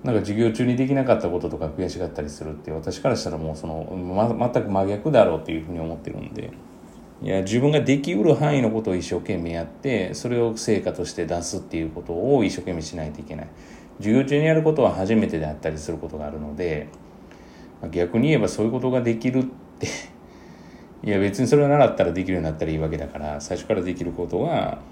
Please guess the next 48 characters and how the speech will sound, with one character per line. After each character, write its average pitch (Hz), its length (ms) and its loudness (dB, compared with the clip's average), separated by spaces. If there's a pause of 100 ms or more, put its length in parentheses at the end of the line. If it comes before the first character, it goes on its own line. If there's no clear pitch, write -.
(200)
ま 104 180 0
あ、 92 60 2
プ - 180 -2
ラ - 160 0
ス - 140 0
に 101 120 6
は 82 80 2
な 80 140 -2
り 87 120 -4
ま 95 120 -4
す - 120 -8
け 135 80 -4
れ 110 80 0
ど 85 100 -4
も、 78 220 -6 (800)
ま 82 140 -4
あ、 82 40 -6
そ 85 140 -10
こ - 200 -4
は 92 440 6
重 95 240 0
要 87 80 4
視 85 160 -6
私 80 280 -4
は 143 60 0
し - 100 -6
て 85 120 -6
な 78 100 -4
い 82 60 -8 (1200)
と 92 100 -4
こ 87 120 -2
ろ 80 100 -4
な 78 120 -4
の 73 140 -4
か 73 100 -6
な 76 240 -6
っ - 40 -10
て - 160 -10
い - 60 -10
う。 - 40 -12 (1500)
ま 101 120 -2
あ、 92 40 0
そ - 120 -2
れ 131 120 2
を 127 60 2
勘 98 240 -2
違 - 20 -8
い 95 40 -8